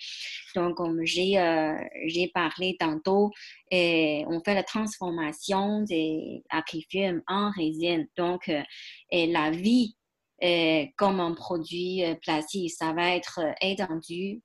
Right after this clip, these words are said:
Donc, euh, ça va de-, ça va, ça va, ça va être devenu dans résine plastique. Et puis,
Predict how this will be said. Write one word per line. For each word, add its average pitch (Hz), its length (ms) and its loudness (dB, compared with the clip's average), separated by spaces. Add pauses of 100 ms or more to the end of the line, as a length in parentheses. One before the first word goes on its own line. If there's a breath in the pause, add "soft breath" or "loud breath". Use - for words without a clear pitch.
Donc, 165 420 -4
euh, 160 320 0 (220)
ça 156 300 -2
va 175 220 -2
de-, 175 240 -2 (100)
ça 160 240 -2
va, 175 400 2 (320)
ça 160 220 -4
va, 170 200 -2
ça - 220 -8
va 160 120 0
être 165 140 -6
devenu 180 540 -2
dans 160 240 -2
résine 185 560 -2
plastique. 196 580 -4 (360 loud breath)
Et 175 140 4
puis, 226 540 -2